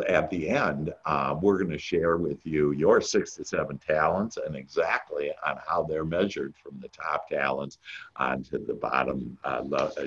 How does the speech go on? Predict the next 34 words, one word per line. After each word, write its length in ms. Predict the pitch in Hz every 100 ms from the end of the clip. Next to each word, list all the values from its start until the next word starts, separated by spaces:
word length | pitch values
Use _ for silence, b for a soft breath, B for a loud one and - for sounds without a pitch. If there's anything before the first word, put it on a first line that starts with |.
| -
talents. 540 | - 67 64 62 62
So 340 | - 101 71 B B B _
here 200 | 143 160
we 220 | 127 87
go. 420 | 82 92 95 - - -
Hang 280 | 104 120 104
on. 360 | 92 107 311 349
And, 640 | 85 85 71 69 71 71
uh, 280 | 71 71 73 - b b _
I'm 140 | 87 90
gonna, 320 | 87 78 78 -
uh, 300 | 80 71 71 -
again, 440 | 95 110 98 85
go 280 | 73 113 110
through 240 | - 117
this 240 | 101 98 -
pretty 280 | - 82 78
quickly. 720 | - 120 110 - 101 95 95 B B B -
Um, 420 | 73 69 71 85 -
uh, 160 | 82 78
this 300 | 82 - 78
is 180 | 73
about 420 | 73 69 71 76 71
a 40 |
seventeen 640 | - 104 82 76 - 78
page 380 | 69 87 76 73
assessment 680 | 69 - 87 80 - 80 73
that 140 | 78 69
we're 120 | 76
going 340 | 67 71 71 67
to 100 | 67
go 280 | 71 62 -
through, 380 | - 92 80 78
but, 300 | - 62